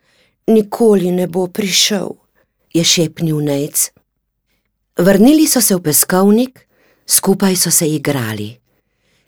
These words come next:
Tiho so ga še naprej čakali. Nec je šel na morje, Selma in Amir v Bosno. Vrnili so se domov, prišla je jesen, šli so v šolo. Potem je bila zima,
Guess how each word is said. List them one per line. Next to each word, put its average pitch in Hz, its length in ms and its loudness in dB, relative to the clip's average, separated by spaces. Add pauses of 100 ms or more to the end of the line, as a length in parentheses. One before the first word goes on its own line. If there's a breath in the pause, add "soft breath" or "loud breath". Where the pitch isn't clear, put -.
(100)
Tiho 254 380 0
so - 180 -2
ga 160 140 -4
še 156 160 -2
naprej 156 480 -2
čakali. 120 640 -6 (880 loud breath)
Nec 220 380 4
je 185 60 0
šel 180 280 0
na 190 80 2
morje, 135 540 -2 (560)
Selma 135 580 2
in 120 200 0
Amir 139 500 -2 (140)
v 196 120 -4
Bosno. 139 640 -2 (680 loud breath)
Vrnili 196 520 4
so 196 160 -2
se 165 160 -2
domov, 139 560 0 (580)
prišla 135 440 -4
je 120 160 -2 (160)
jesen, 131 560 -2 (680)
šli 156 320 -4
so 180 160 -2
v 180 60 -6
šolo. 131 480 -4 (1040 soft breath)
Potem 262 320 4
je 247 40 2
bila 196 280 4
zima, 190 560 0